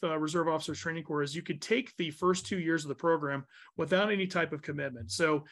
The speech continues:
you could come in and learn about the program, learn about, in my particular case, the Army, and just kind of figure out if it was something that you wanted to do or not. Now, we had kids that were on scholarship that knew that they were gonna go into the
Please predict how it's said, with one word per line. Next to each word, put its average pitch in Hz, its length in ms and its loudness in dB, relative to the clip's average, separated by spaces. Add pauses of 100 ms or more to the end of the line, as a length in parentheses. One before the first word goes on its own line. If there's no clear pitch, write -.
(260)
you 180 100 2
could 170 120 -2
come 196 220 2
in 196 140 2
and 170 100 2
learn 180 180 4
about 175 260 2
the 160 60 -6
program, 160 320 2
learn 160 160 0
about, 156 200 2
in 147 80 0
my 147 120 0
particular 151 440 -6
case, 151 240 -6
the 143 120 -10
Army, 147 460 -4 (440)
and 160 360 -4
just 226 220 -2
kind 339 120 2
of - 100 0
figure 247 240 4
out 214 100 6
if 202 80 0
it 196 80 0
was 190 100 -2
something 190 260 -2
that 170 160 -2
you 175 80 -2
wanted 151 280 0
to 147 60 -6
do 147 140 2
or 139 100 2
not. 139 220 -4
Now, 143 120 -4
we 202 260 0
had 214 220 2
kids 208 140 4
that 214 100 -4
were 185 160 0
on 185 60 0
scholarship 156 560 0
that 156 120 -6
knew 165 140 0
that 185 100 2
they 165 120 0
were 160 120 -2
gonna 156 140 0
go 156 140 -2
into 147 100 -4
the 143 80 -4